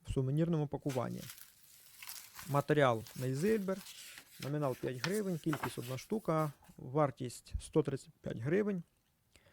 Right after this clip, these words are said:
Відправник Національний банк України. Ну і отже, перейдемо до розгляду нашої монети. Монета, як ви бачите, спеціально упакована в плівочку, щоб не пошкодити її. І в такому гарному буклеті,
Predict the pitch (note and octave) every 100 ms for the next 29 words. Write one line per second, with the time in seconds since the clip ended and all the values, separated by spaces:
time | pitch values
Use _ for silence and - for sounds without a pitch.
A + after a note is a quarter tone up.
0 | _ _ _ _ _ _ - - C#3+ C#3+
1 | E3+ F#3 F3 D3 - D#3 D3+ B2+ C#3 C#3+
2 | B2 C#3+ C3 A#2 G#2+ G#2+ - - - -
3 | F3 G3+ E3+ F3+ D#3+ C#3+ C#3 C#3+ D#3 C3
4 | C3 D3 C#3+ C3+ C#3 B2+ _ _ _ _
5 | _ - _ _ _ - - C#3 C#3 -
6 | C#3+ C3+ C3+ B2 A#2+ - B2+ - _ -
7 | _ _ _ - D#3 D3+ C3 C#3+ C#3 C3+
8 | B2 - - C#3 C3+ B2+ B2 C3 - C3+
9 | C3 - A3 A3+ - F#3+ - - D#3+ -
10 | - - D#3 D#3 D3+ D3+ D3 D3 C#3+ -
11 | - _ _ _ _ F#3 G#3+ D#3 - F3
12 | F3 D#3+ C3+ B2+ C#3 D#3 D#3 D3 D3 -
13 | _ - - - - B2+ D3+ C#3 B2+ A#2+
14 | B2+